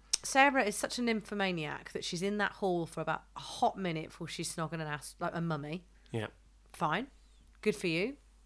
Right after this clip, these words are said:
Speaker 1: <laughs> Um,
Speaker 2: You'd think she would have gone for a daddy, but
Speaker 1: Yeah. Now look, the, the anachronistic, <laughs> no, the Sandersons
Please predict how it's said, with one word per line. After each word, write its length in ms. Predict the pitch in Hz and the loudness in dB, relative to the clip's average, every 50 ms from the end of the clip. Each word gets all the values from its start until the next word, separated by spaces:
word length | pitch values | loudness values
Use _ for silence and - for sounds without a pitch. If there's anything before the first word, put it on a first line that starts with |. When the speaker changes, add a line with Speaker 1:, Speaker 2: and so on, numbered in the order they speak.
| - - - - - - - - - - - - - - - - - - - | -20 -20 -20 -20 -20 -20 -20 -20 -20 -20 -20 -20 -20 -20 -20 -20 -20 -14 -12
Speaker 1:
<laughs> 80 | - - - - - - - - - - - - - - - - - - - - - - - 226 - - - - - - - - - - - - - - | -10 -10 -10 -14 -20 -20 -20 -20 -20 -20 -20 -20 -20 -20 -20 -20 -20 -20 -20 -20 -20 -16 -16 -14 -10 -6 -6 -4 -4 -4 -4 -6 -8 -12 -16 -12 -2 4
Um, 420 | 220 220 220 214 214 208 208 208 - - - - - - - - - | 6 8 8 8 8 6 4 2 -2 -8 -14 -16 -16 -16 -16 -6 0
Speaker 2:
You'd 140 | - 143 - | 0 2 4
think 120 | 143 127 | 4 2
she 120 | - - 123 | 4 2 2
would 60 | 120 | 2
have 100 | 123 120 | 4 4
gone 140 | 123 113 104 | 4 2 2
for 100 | - 110 | 2 2
a 60 | 107 | 2
daddy, 340 | 101 113 107 107 113 117 139 | 4 2 2 2 2 0 0
but 240 | 135 - 123 - - - - - - | 2 2 0 0 -2 -6 -18 -14 -6
Speaker 1:
Yeah. 180 | - 202 208 - - - - - - - - - | -2 0 0 0 -2 -6 -14 -20 -20 -20 -14 -2
Now 200 | 247 262 269 269 | 2 4 6 6
look, 340 | 277 285 233 - - - - - - - - - - - - - | 6 6 4 2 0 -8 -14 -14 -16 -20 -20 -20 -20 -20 -20 -12
the, 1040 | - 202 240 233 233 226 226 226 226 220 220 220 220 220 214 214 214 214 214 202 - - - - - - - - - - - - - - - - - - - - - - - - - - - | -6 -4 -2 0 0 0 0 2 2 2 2 0 0 0 -2 -2 -4 -4 -6 -8 -10 -14 -20 -20 -20 -20 -20 -20 -20 -20 -20 -20 -20 -20 -20 -20 -20 -20 -20 -20 -20 -20 -20 -20 -20 -12 -6
the 320 | - 247 240 233 233 220 - | -4 -2 0 0 0 0 0
anachronistic, 1120 | 220 233 233 262 - - - - 302 277 262 220 175 - - 392 403 453 440 - 220 185 | 0 2 2 2 0 0 0 2 4 6 6 8 8 8 6 6 6 4 4 2 2 4
<laughs> 0 | |
no, 160 | 247 226 196 - - - - 247 - 196 - - - - - - - - - - - - - - - - - - - - | 4 4 4 2 -2 -14 -16 -14 -14 -14 -16 -16 -18 -20 -20 -20 -20 -20 -20 -20 -20 -20 -20 -20 -20 -20 -20 -20 -12 -4
the 80 | - 269 | 0 0
Sandersons 1000 | - - - 320 339 359 359 392 - - - 370 349 359 359 349 320 - - - | 2 8 8 10 10 10 8 4 2 0 0 2 2 2 2 2 0 -2 -6 -10